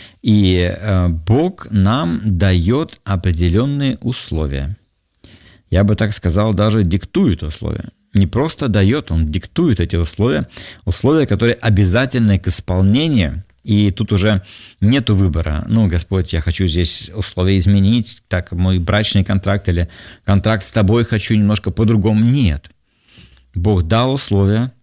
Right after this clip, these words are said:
и Он сказал: «Если ты будешь исполнять эти условия, тогда в твоей жизни будет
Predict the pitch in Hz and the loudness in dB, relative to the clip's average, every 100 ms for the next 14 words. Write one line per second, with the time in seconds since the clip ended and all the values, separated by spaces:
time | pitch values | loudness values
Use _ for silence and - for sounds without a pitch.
0 | - 85 87 - 87 85 85 - 90 87 | -8 -2 -2 -2 -2 0 -2 0 0 0
1 | - - 117 - 82 92 120 139 - 131 | -4 -2 -2 0 0 2 2 0 -4 -2
2 | 139 135 98 98 101 110 - - - - | -4 -4 -2 0 0 -2 -8 -20 -18 -4
3 | 82 80 92 110 - 113 104 92 90 90 | -2 2 2 0 0 0 2 2 2 2
4 | 85 80 87 82 | 0 0 -2 -2